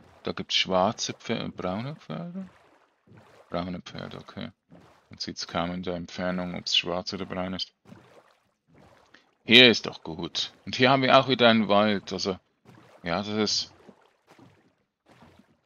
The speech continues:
Hier könnten wir auch so ein bisschen Dorf-Feeling machen. Ähm,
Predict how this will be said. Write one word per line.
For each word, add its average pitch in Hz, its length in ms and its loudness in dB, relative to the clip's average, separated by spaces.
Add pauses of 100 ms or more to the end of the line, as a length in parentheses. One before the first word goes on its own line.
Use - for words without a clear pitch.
(360)
Hier 117 100 6
könnten 113 300 2
wir 107 160 10
auch 101 60 2
so - 120 -2
ein 90 80 -4
bisschen 90 260 -4
Dorf-Feeling 98 840 0
machen. 98 640 0
Ähm, 90 300 -6